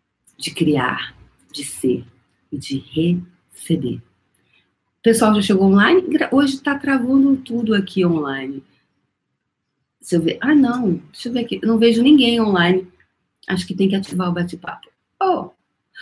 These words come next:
Ok. Vê, temos pessoas online. Temos. Vou falar sempre o nome dos cinco primeiros, ok? Vamos lá? Carmen Sartori. Acho que a Carmen é a primeira a chegar todo dia. Luísa Felten.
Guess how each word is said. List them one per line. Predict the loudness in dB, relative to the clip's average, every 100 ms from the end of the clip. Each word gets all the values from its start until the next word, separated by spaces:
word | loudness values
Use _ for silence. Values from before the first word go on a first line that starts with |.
| -20 -4
Ok. | 2 4 4 4 6 6 6 6 6 6 4 4
Vê, | 2
temos | 2 2 2 0
pessoas | -4 -4 -2 0
online. | 2 4 2 2 -4
Temos. | -2 -2 -2
Vou | 0
falar | 0 0
sempre | -2 -4 -4 -4
o | -2
nome | -2 -2 -4
dos | -6
cinco | -8
primeiros, | -6 -2 -2 -2 -4
ok? | 0 2 0 -4 -8
Vamos | -2 2
lá? | 2 2 -4 _ _ _ _ _ _ _ _ _ _ _ _ _ _ -20 -20 _ _ _ -2
Carmen | 0 0 0
Sartori. | 0 -2 -2 0 2 2 0 -4
Acho | -6 -2
que |
a | -2 -2
Carmen | -2 -2 0
é | -4
a |
primeira | -4 -2 -2 -2
a |
chegar | -4 -4 -4
todo | -6 -10
dia. | -8 -10 -12 _ _ _
Luísa | -4 0 0 0 0 -2 -10 _ _ -20 -20 -20 -12 -2
Felten. | 0 0 0 -2 0 0 -2 -2 -4 -6